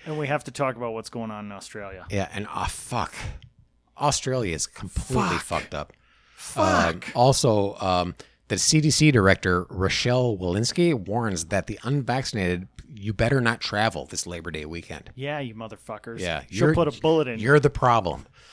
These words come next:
Speaker 2: So
Speaker 1: She will
Speaker 2: just,
Speaker 1: kill
Speaker 2: just
Speaker 1: you.
Speaker 2: too much to talk about in a short period of time. So if, if there's anything you guys want us to talk about, uh, I, you know, you could email us in a s-, rooster at bread and circuses podcast dot com or crow at bread and circuses podcast dot com. But I think what you'd be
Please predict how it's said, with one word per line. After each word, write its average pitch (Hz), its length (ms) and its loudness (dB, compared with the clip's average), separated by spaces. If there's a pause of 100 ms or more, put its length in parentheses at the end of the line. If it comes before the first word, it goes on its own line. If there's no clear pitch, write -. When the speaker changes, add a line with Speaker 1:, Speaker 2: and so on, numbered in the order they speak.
(200)
Speaker 2:
So 104 200 0
Speaker 1:
She 190 240 2
will 185 60 0
Speaker 2:
just, - 280 4
Speaker 1:
kill 151 240 6
Speaker 2:
just 139 120 4
Speaker 1:
you. 104 200 -10
Speaker 2:
too 165 140 6
much 151 200 6
to 113 60 -4
talk 104 260 6
about 87 200 4
in 82 40 -4
a 82 60 0
short 90 280 -2
period 82 260 -2
of 76 80 -8
time. 78 280 -4
So 87 200 -4
if, - 160 -8
if 98 180 -6
there's 113 200 -2
anything 160 300 -2
you 127 100 0
guys 110 320 0
want 90 360 0
us 127 120 0
to 123 60 -10
talk 131 220 0
about, 127 240 -2 (580)
uh, 110 300 -8
I, 123 200 0
you 127 280 0
know, 113 80 4
you 131 160 2
could 113 180 -2
email 107 360 0
us 117 220 -4
in 87 180 -10
a - 20 -4
s-, - 240 -6
rooster 98 420 -4
at 78 100 -12
bread 90 140 -6
and 82 80 -6
circuses 92 320 -10
podcast 90 400 -4
dot 82 160 -8
com 87 220 -10
or 87 60 -12
crow 87 260 -4
at 82 80 -4
bread 85 160 -4
and 78 80 -6
circuses 90 300 -8
podcast 85 420 -8
dot 87 160 -8
com. 95 240 -8
But 95 160 -6
I 95 80 0
think 139 260 -2
what 110 260 -4
you'd 95 200 -6
be 92 140 -8